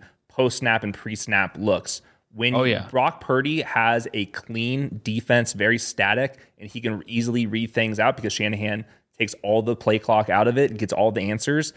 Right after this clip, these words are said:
Speaker 1: then he has been lights out. But you can take his E P A and cut it right in half if it's a two high shell into a one high shell all of a sudden. The Chiefs do that a ton because they trust their safeties, they trust their corners. So are they gonna be able to bait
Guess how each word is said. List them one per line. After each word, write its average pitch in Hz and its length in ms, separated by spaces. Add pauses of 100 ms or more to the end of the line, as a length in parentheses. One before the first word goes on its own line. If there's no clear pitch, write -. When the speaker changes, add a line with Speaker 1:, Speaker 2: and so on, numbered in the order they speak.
(220)
Speaker 1:
then 110 320
he 160 240
has 110 120
been 95 420
lights 123 320
out. 101 320
But 113 200
you 131 80
can 165 120
take 160 200
his 120 120
E 131 120
P 117 200
A 147 240 (260)
and 110 120
cut 120 200
it 117 160
right 110 180
in 117 80
half 110 460 (260)
if 151 320
it's 123 240
a 101 240
two 139 240
high 139 200
shell 156 440 (160)
into 131 320
a 117 40
one 117 440
high 104 220
shell 101 240
all 98 120
of 101 60
a 101 60
sudden. 107 240
The 107 80
Chiefs - 420
do 120 160
that 101 300 (240)
a 117 100
ton 131 340
because 107 200
they 104 100
trust 113 280
their 117 80
safeties, 104 400
they 92 100
trust 113 280
their 98 100
corners. 107 380
So 101 220 (440)
are 123 100
they 143 80
gonna 143 120
be 139 60
able 127 140
to 117 100
bait 131 760